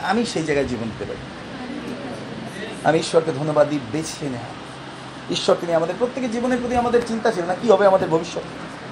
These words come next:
আমি গত-, আজকে সকালবেলা আমি চিন্তা করছিলাম, আমি বলছিলাম যে আমি জানতাম না আমার ভবিষ্যৎ কী হবে। শুধু ভাবতাম যে কোনো রকমে ক্যাটারিং করে বাঁচবো, ইলেকট্রিকের কাজ করে খাবো, কিছু না কিছু করে তো পেটটা চালাবো, শুধু কোনো রকমে যদি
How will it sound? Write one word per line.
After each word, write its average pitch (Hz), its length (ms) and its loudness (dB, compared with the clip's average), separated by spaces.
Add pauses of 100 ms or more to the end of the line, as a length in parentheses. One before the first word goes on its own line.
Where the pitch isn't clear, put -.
(140)
আমি 160 160 6
গত-, 165 220 8
আজকে 175 240 6
সকালবেলা 196 380 6
আমি 190 120 4
চিন্তা - 240 -2
করছিলাম, 180 300 2
আমি 165 80 -2
বলছিলাম 170 320 0 (1000)
যে 175 100 8
আমি 190 180 8
জানতাম 214 340 6
না 226 80 8
আমার 214 160 6
ভবিষ্যৎ 214 420 2
কী 196 60 2
হবে। 143 140 4 (120)
শুধু 254 160 2
ভাবতাম 240 300 8
যে 240 80 0
কোনো 226 160 2
রকমে 233 240 4
ক্যাটারিং 214 400 4
করে 226 160 10
বাঁচবো, 208 320 8 (480)
ইলেকট্রিকের 214 440 4
কাজ 196 200 6
করে 220 140 6
খাবো, 202 240 6 (240)
কিছু 247 160 2
না 285 120 8
কিছু 269 180 4
করে 277 140 4
তো 285 140 6
পেটটা 254 280 8
চালাবো, 254 280 8
শুধু 311 420 -2
কোনো 240 180 2
রকমে 294 320 8
যদি 277 220 -2